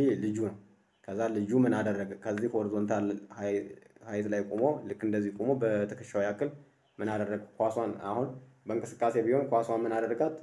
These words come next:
ወረወሯት ማለት ነው። ከዛ ኳሷ ስትወረወር እንደዚህ አይነት ፓራቦላ ትሰራለች ከልጁ ሃይት አንጻር ማለት ነው። እንደዚህ ከዛ የሆነ ልጅ ደግሞ ልክ በሱ ቁመት ልክክ ሆኖ እዚች ጋር ምን ኳሷን ካች ሊያደርግ ነው ማለት ነው። ሊ-፣ ምን ሊያደርግ? ሊቀበል እዚህ ጋር ሆኖ፣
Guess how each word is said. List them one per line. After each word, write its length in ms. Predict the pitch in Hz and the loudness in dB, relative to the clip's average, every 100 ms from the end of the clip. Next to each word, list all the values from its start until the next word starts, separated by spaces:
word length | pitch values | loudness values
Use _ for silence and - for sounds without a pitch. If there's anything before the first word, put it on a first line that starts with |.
| - | -4
ወረወሯት 500 | 110 107 104 107 123 | 0 2 2 2 2
ማለት 220 | 107 98 | 0 -2
ነው። 100 | 98 | -4
ከዛ 200 | - 101 117 | -4 0 0
ኳሷ 220 | - 107 107 | 2 0 0
ስትወረወር 640 | 104 113 104 107 113 156 - - _ _ _ _ _ _ | -4 -4 0 2 4 2 0 -8 _ _ _ _ _ _
እንደዚህ 340 | - 101 104 107 | -4 0 2 2
አይነት 220 | 104 101 | 0 0
ፓራቦላ 440 | 101 101 98 101 139 | 0 0 0 2 0
ትሰራለች 520 | - 107 98 101 - _ _ _ _ _ _ _ | 0 -2 -2 -6 -14 _ _ _ _ _ _ _
ከልጁ 280 | - 104 101 98 | -6 -2 -2 -2
ሃይት 300 | 104 101 101 - _ - | -2 -4 -6 -14 _ -12
አንጻር 320 | 92 92 123 | -6 0 2
ማለት 180 | 117 98 | 2 0
ነው። 80 | 101 | -2
እንደዚህ 260 | 101 92 _ _ _ | -4 -8 _ _ _
ከዛ 160 | 101 107 | -2 6
የሆነ 260 | 131 123 117 | 8 8 4
ልጅ 140 | 113 | 2
ደግሞ 180 | 110 131 147 | 2 4 4
ልክ 140 | 135 | 4
በሱ 200 | 110 107 104 | 0 -2 -4
ቁመት 260 | 98 110 107 | -4 -2 -2
ልክክ 260 | 107 - - | -4 -6 -2
ሆኖ 160 | 123 143 | 2 2
እዚች 260 | - 104 | 0 -4
ጋር 120 | 107 107 | -2 0
ምን 140 | 104 104 | -2 -2
ኳሷን 340 | 104 104 117 | -2 0 0
ካች 180 | 117 104 | 0 -2
ሊያደርግ 320 | 101 101 98 101 | -2 -2 -2 0
ነው 120 | 139 | 2
ማለት 180 | 123 95 | 2 -2
ነው። 120 | 98 | -4
ሊ-፣ 180 | 98 98 - - - | -4 -4 -10 -20 -8
ምን 120 | 104 | -2
ሊያደርግ? 300 | 104 110 135 | 0 4 4
ሊቀበል 440 | 123 104 101 95 92 - _ _ _ - | 4 -2 -4 -6 -10 -16 _ _ _ -8
እዚህ 220 | 98 98 | -2 -2
ጋር 160 | 95 98 | 0 -2
ሆኖ፣ 140 | 98 | -4